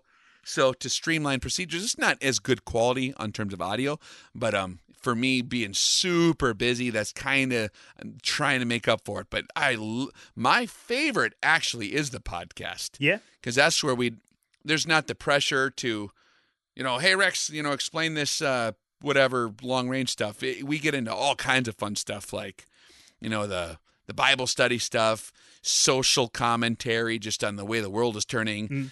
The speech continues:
Speaker 1: you know, like, our advice, you know, like, our, and then, like, l-, analyzing the trajectory of mankind and all this stuff,
Speaker 2: <laughs>
Speaker 1: and anthropology, and, and what if the aliens invaded, and just, it's a lot more fun to sit there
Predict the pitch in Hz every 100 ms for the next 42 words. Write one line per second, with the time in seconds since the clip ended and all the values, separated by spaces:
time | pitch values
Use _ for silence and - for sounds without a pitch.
0 | - 110 101 98 92 90 - 92 87 87
1 | 95 101 110 113 120 - 95 98 98 95
2 | 92 95 87 - - - 113 107 98 95
3 | 92 _ _ - 131 123 123 127 123 117
4 | 113 120 131 113 107 117 107 127 120 127
5 | 113 104 110 120 113 - 127 117 110 113
6 | 107 104 104 104 - 107 101 - - -
7 | 262 113 104 - - 127 - 127 135 135
8 | 117 113 110 113 113 104 95 98 - 131
9 | 131 117 135 135 - 127 127 127 127 123
10 | 120 104 113 113 113 117 98 - - -
11 | 185 - 165 - 135 160 147 135 120 151
12 | 135 120 110 - 160 - 113 104